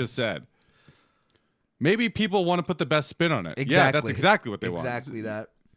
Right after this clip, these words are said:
Speaker 1: Yeah. I mean, reasonable. The whole email is very reasonable.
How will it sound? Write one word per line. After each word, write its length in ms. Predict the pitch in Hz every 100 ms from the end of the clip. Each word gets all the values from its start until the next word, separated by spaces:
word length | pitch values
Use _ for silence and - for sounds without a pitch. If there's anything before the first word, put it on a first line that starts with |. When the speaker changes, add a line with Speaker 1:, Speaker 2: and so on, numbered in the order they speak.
| _ _ _ _ _ _ _ _ _ _
Speaker 1:
Yeah. 140 | - - _ _ _ _ _ _ _ - -
I 120 | 202
mean, 220 | 226 170
reasonable. 720 | 117 165 262 208 143 110 98 123
The 120 | 160
whole 200 | 285 208
email 220 | 180 131
is 60 | 110
very 160 | 135
reasonable. 500 | 110 123 117 90 85